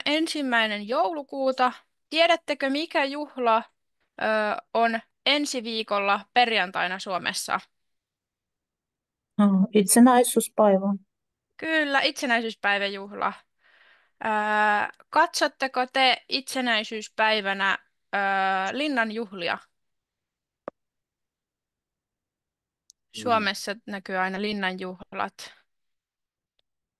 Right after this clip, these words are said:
Speaker 2: No, president-, presidentin linnan juhla.
Speaker 1: Kyllä.
Speaker 2: Joo, joo, joo, viime vuonna minä
Speaker 1: Kyllä.
Speaker 2: olen katsonut.
Speaker 1: Kyllä, siellä aina kätellään presidenttiä ja,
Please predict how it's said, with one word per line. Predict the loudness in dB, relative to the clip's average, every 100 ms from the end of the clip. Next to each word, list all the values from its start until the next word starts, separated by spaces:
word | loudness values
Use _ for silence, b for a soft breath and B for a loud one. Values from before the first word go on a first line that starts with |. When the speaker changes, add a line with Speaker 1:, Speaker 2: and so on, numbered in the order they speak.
| _ _ _ _ _ _ _ _ _
Speaker 2:
No, | 0 4 4 4
president-, | 2 6 4 4 2 2 2 2 2
presidentin | 0 0 2 4 4 4 4 4
linnan | 0 0 0 0 -2
juhla. | -6 -6 -10 -10 -14 _ _
Speaker 1:
Kyllä. | -4 -4 -6 _ -8 2 2
Speaker 2:
Joo, | 2
joo, | -2 -6 -4 -4 -4 -20 _ -2
joo, | 4 6 6
viime | 6 6 6
vuonna | 4 4 2
minä | 0 2 2 2 2
Speaker 1:
Kyllä. | 2
Speaker 2:
olen | 2 2 0
katsonut. | -4 -6 -8 -10 -14 _ _ _ _ _ _ _ _ _ _ _ _ _ -20 -20 _ _ _
Speaker 1:
Kyllä, | -4 -2 0 -2
siellä | 0 2 2 2
aina | 2 2 -2 _ _ -4
kätellään | -2 0 0 2 0 -2
presidenttiä | -6 -6 -6 -4 -6 -8 -6 -4 -2
ja, | -2